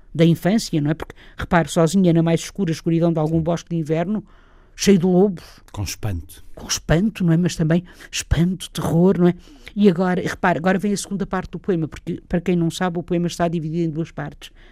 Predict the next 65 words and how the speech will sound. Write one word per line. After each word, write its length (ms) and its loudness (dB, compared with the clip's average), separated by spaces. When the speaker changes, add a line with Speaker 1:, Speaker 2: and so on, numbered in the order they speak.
Speaker 1:
Agora 300 2
que 80 -12
já 100 -2
não 140 0
há 80 -2
ninguém, 340 -4
portanto, 420 -8
Speaker 2:
Mudamos, 220 -6
Speaker 1:
agora 360 4
Speaker 2:
mudamos 400 6
Speaker 1:
é 40 -6
Speaker 2:
de 140 -4
tempo, 340 -4
de 60 0
Speaker 1:
Exatamente, 320 2
Speaker 2:
memória. 240 4
Speaker 1:
mudamos 500 4
de 80 -16
tempo, 320 -6
justamente. 460 -2
É 40 2
uma 120 4
viagem 400 2
no 100 -2
tempo 260 -4
de 60 -14
tempo. 160 -4
A 20 0
Speaker 2:
Sim, 60 0
Speaker 1:
infância. 560 0
Speaker 2:
mudamos 280 2
para 120 -2
o 20 -6
presente. 400 -6
Speaker 1:
E 160 4
agora 240 6
vimos 220 0
para 100 -2
o 40 -4
presente, 320 -4
para 100 0
a 40 2
idade 240 4
adulta 380 0
e 160 -2
mais 320 -2
do 80 -14
que 120 -2
adulta, 380 -2
não 120 0
é? 160 -2
Agora 320 -4
que 80 -18
já 100 -4
não 100 -4
há 80 -4
ninguém, 280 -4
já 160 -6
não 100 -2
há 80 -4
ninguém. 260 -2
E 120 0
isto 180 -4
é, 40 0
é, 260 -4